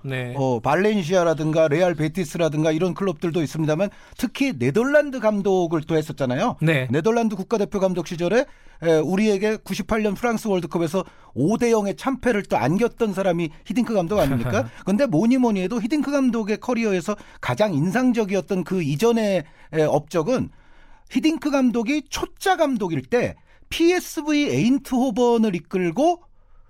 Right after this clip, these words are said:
Speaker 2: 유럽 챔피언에 올랐던 적이 있어요.
Speaker 1: 아.
Speaker 2: 그런데 이거는 정말 대단한 업적이라고 볼 수가 있습니다. 그게,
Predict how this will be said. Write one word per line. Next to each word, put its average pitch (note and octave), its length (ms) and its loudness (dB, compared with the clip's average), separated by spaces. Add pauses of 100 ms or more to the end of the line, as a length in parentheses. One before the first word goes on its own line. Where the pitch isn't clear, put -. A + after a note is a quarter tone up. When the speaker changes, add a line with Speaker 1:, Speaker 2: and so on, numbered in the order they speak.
(300)
Speaker 2:
유럽 A#3+ 380 2
챔피언에 C#4 420 0
올랐던 F3 340 0
적이 B2 180 -4
있어요. G2 460 -8 (120)
Speaker 1:
아. B2 720 -6
Speaker 2:
그런데 B3 240 2
이거는 C#4 680 2
정말 A3+ 340 2
대단한 A#3+ 460 0
업적이라고 F#3 580 0
볼 D#3+ 120 -2
수가 F3+ 160 -4
있습니다. D3 320 -2
그게, G3+ 280 0